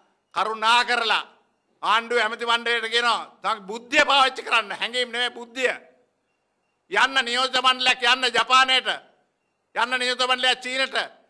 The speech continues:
යන්න රුසියාවට. මේ රටවල් තුන හතරට තමයි ආධාර දෙන්න පුළුවන්. අනික කාටවත් ආධාර දෙන්න පුළුවන් කමක් නැහැ. ශක්තියක් නැහැ. ලෝක ආර්ථිකයට දෙන්නේ නැහැ.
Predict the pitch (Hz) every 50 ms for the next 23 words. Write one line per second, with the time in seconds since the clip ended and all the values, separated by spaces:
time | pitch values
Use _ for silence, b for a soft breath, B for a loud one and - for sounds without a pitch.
0 | _ _ _ _ _ - 202 - 220 220 233 226 233 226 - 262 269 269 269 262
1 | 247 - 190 147 - _ _ _ _ _ _ _ _ _ _ _ _ _ _ _
2 | - 214 240 233 233 226 247 254 247 233 226 226 240 240 240 240 254 247 254 247
3 | 240 240 240 240 254 254 247 226 202 - _ _ _ _ _ _ _ _ _ _
4 | _ _ _ _ _ _ _ - 190 233 277 294 294 294 277 262 240 233 247 214
5 | 208 202 185 185 208 247 262 - - 427 403 262 247 233 233 - - 233 226 226
6 | 233 226 220 220 220 208 208 196 208 208 202 196 202 202 190 190 190 185 170 147
7 | - - 214 220 220 - 226 214 202 160 190 196 175 160 131 _ _ _ _ _
8 | _ _ - 196 240 - 233 226 226 226 226 - 226 220 233 208 220 220 220 208
9 | 214 208 202 190 - -